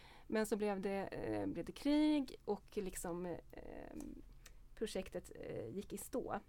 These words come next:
Och det kan ju vara ganska intressant att veta att, att Moberg själv, eh, är ju född i Småland, eller var ju född i Småland, eh, artonhundranittioåtta.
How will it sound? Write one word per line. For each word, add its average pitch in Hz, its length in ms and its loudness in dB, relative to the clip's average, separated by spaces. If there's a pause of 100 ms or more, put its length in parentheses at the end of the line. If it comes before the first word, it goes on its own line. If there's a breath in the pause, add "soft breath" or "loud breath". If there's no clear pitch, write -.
(880)
Och 226 120 8
det 247 60 4
kan 285 140 8
ju 294 60 8
vara 302 80 8
ganska 285 240 6
intressant 262 380 4
att 262 100 2
veta 269 360 4
att, 254 180 0 (360 loud breath)
att - 500 -2
Moberg 226 340 6
själv, 220 500 4
eh, 196 380 0
är 196 60 2
ju 196 100 2
född 330 200 4
i 359 60 8
Småland, - 380 0
eller 208 100 -2
var 208 100 4
ju 214 60 2
född 311 180 2
i 339 60 4
Småland, - 460 -2 (720 loud breath)
eh, 202 280 -2
artonhundranittioåtta. 185 840 0